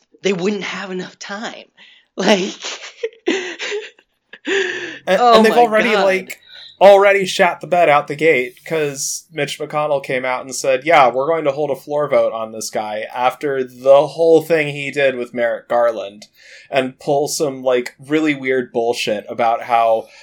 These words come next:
Speaker 2: uh, the Senate has never, like, not approved, um, the, like, the Senate has never not approved a presidential Supreme Court nominee when they're a member of the same party since the eighteen eighties, kind of weird ass, just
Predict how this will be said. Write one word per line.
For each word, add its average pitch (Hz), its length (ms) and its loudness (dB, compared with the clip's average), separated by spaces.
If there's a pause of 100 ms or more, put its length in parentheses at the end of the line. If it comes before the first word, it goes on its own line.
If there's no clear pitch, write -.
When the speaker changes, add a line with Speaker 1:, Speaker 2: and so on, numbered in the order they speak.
(280)
Speaker 2:
uh, 127 240 2
the 139 240 -2
Senate 147 500 0
has 131 300 -4
never, 131 400 2
like, 123 260 2
not 117 400 0
approved, 110 840 -12 (160)
um, 107 680 -4 (1800)
the, 120 840 2 (140)
like, 131 180 4
the 151 80 2
Senate 160 240 2
has 139 140 -2
never 143 240 0
not 117 380 -2
approved 117 600 -8
a 123 60 -6
presidential 113 760 -6 (300)
Supreme 135 380 0
Court 120 240 0
nominee 120 360 -2
when 120 140 -4
they're 117 160 -2
a 113 40 -6
member 113 240 -6
of 113 60 -12
the 117 60 -20
same 113 220 -6
party 110 280 -8
since 113 180 -10
the 113 100 -10
eighteen 117 360 -10
eighties, 107 420 -12
kind 117 200 -6
of 107 160 -8
weird 113 240 -8
ass, 110 400 -6
just - 460 -10